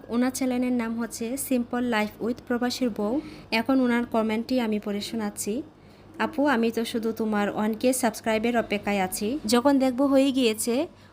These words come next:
অনেক খুশি হব। আমি সব সময় তোমার ভিডিও দেখার সময় চেক করি হয়েছে কি না। ইনশাল্লাহ খুব তাড়াতাড়ি হয়ে যাবে।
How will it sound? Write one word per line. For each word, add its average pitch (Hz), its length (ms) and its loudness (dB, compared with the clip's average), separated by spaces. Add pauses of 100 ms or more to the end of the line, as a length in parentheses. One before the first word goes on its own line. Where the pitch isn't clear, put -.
অনেক 254 280 2
খুশি 254 240 0
হব। 226 480 2
আমি 226 200 2
সব 302 240 2
সময় 320 260 2
তোমার 233 260 2
ভিডিও 220 280 0
দেখার 208 260 0
সময় 233 240 -2
চেক 254 300 0
করি 240 320 2 (380)
হয়েছে 247 320 6
কি 233 160 -2
না। 226 200 0 (340)
ইনশাল্লাহ 262 540 4
খুব 311 260 2
তাড়াতাড়ি 262 380 2
হয়ে 226 220 2
যাবে। 214 400 0